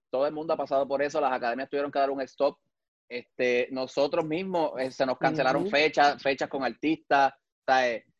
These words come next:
Speaker 1: económicamente es, es, es un, es un, es un im-, el impacto es
Speaker 2: Es un
Speaker 1: fuerte.
Speaker 2: impacto.
Speaker 1: O sea, el impacto es fuerte porque, pues, obviamente quizás uno se, se admini-, se administra de tal manera que uno dice, "Ok, este
Speaker 2: Ujú.
Speaker 1: dinero lo utilizo para pagar esto",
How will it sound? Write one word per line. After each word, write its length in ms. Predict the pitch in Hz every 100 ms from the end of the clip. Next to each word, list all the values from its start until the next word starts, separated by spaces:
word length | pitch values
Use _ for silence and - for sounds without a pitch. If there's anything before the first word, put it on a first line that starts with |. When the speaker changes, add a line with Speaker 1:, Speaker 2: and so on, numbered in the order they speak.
| _ _ _ _
Speaker 1:
económicamente 1080 | - 151 151 160 185 190 190 196 190 175 156 160
es, 120 | -
es, 200 | 151 147 160
es 120 | 143 143
un, 220 | 170 175
es 100 | 143 151
un, 440 | 175 180 147 127
es 80 | 131
un 120 | 156
im-, 140 | 165 156
el 200 | 139 131
impacto 360 | 131 139 - 180
es 60 |
Speaker 2:
Es 60 | 151
un 0 |
Speaker 1:
fuerte. 200 | 160 160
Speaker 2:
impacto. 400 | 160 156 - 135
Speaker 1:
O 120 | 127 _ _ _ _
sea, 460 | - 135 123 120
el 100 | 120
impacto 300 | 123 127 -
es 80 | 156
fuerte 300 | 170 185 170
porque, 240 | 151 143 135
pues, 120 | 135
obviamente 480 | 143 156 170 170 165
quizás 240 | 160 165
uno 200 | 175 170
se, 380 | 160 170 156 - _ _
se 160 | - 147
admini-, 420 | 151 156 151 -
se 120 | 156
administra 580 | 139 143 143 165 - 170
de 80 | 156
tal 140 | 151
manera 300 | 165 170 165
que 80 | 147
uno 100 | 156
dice, 180 | 156 143
"Ok, 60 | 139
este 180 | 139 156
Speaker 2:
Ujú. 80 | 156
Speaker 1:
dinero 240 | 156 156
lo 80 | 147
utilizo 340 | 143 139 156
para 180 | 139 131
pagar 260 | 123 120 151
esto", 400 | 156 - 143